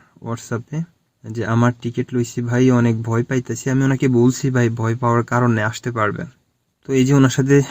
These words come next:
অনেক কথা হয়েছে আমার, বলছি না, আমরা সাধারণত কাউকে এত বেশি সময় দেই না। ওনার ফ্লাইট ছিল সাত তারিখে, দেখুন আজকে সাত তারিখ, ঠিক আছে? ওনার ফ্লাইট ছিল সাত তারিখে, যে আজকে টুডে।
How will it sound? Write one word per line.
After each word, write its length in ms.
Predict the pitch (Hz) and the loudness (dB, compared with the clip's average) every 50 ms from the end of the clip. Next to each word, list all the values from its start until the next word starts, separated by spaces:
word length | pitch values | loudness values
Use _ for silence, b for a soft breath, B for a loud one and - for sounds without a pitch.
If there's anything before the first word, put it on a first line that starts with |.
| B B | B B
অনেক 360 | - 131 123 120 131 143 143 | -2 2 4 4 4 4 2
কথা 240 | - 139 127 120 131 | 0 -4 -2 2 4
হয়েছে 240 | 131 123 120 - 131 | 4 4 4 2 2
আমার, 240 | 123 123 131 127 123 | 4 4 4 4 2
বলছি 340 | 123 127 135 131 - 165 | 0 0 -2 0 0 -2
না, 140 | 156 147 120 | -2 0 0
আমরা 320 | 113 113 113 127 131 131 135 | -2 -2 -2 -2 -2 -2 -2
সাধারণত 520 | - - 123 113 120 120 123 123 123 131 | -4 -4 -4 -2 -2 0 0 -2 -2 -2
কাউকে 380 | 127 123 117 113 110 113 - 127 | -4 -2 -2 -2 -2 -2 -4 -6
এত 160 | 117 - 120 | -6 -6 -8
বেশি 300 | 110 110 113 - - 147 | -8 -8 -8 -6 -6 -6
সময় 460 | - - 123 113 117 120 123 143 147 | -4 -4 -2 -2 0 0 0 0 0
দেই 280 | 131 117 120 117 123 123 | 0 2 4 6 6 6
না। 200 | 110 101 101 - _ _ _ _ - | 6 4 0 -6 _ _ _ _ -6
ওনার 220 | 135 143 160 165 | -2 0 2 2
ফ্লাইট 340 | 160 - - 143 131 139 135 - | 0 0 0 0 0 0 -2 -6
ছিল 260 | - - 165 156 160 | -6 -2 0 0 0
সাত 260 | 151 - - 131 127 _ _ | 0 -2 -2 -4 -4 _ _
তারিখে, 380 | - 147 131 120 120 - 147 175 170 143 131 | -4 -4 -2 -4 -2 -2 0 0 0 0 0
দেখুন 380 | 117 117 117 - 147 147 160 151 - - | 0 -2 -2 0 -2 -2 -2 -4 -6 -8
আজকে 460 | 120 117 - - - - 147 156 170 170 170 - | -10 -10 -10 -10 -8 -4 0 0 2 0 0 -4
সাত 240 | - - - 117 - - _ - | -6 -6 -6 -6 -6 -8 _ -8
তারিখ, 260 | 123 120 - - - - _ _ | -6 -6 -6 -6 -8 -12 _ _
ঠিক 200 | - - 131 - | -16 -14 -10 -10
আছে? 240 | 165 165 - - 170 | -10 -10 -6 -4 -2
ওনার 180 | 135 120 117 117 | 0 0 0 -2
ফ্লাইট 240 | - - 117 120 - | -4 -6 -8 -6 -4
ছিল 160 | - 123 123 | -4 -4 -2
সাত 200 | 123 - 120 - - | -2 -4 -6 -6 -6
তারিখে, 380 | - 123 120 113 - 135 139 139 | -4 -4 -4 -4 -4 -4 -4 -4
যে 160 | 156 151 135 | -2 -2 -2
আজকে 320 | 127 127 - - - 131 | -2 -2 -4 -6 -10 -12
টুডে। 320 | - - 139 131 127 131 | -8 -6 -4 -2 0 0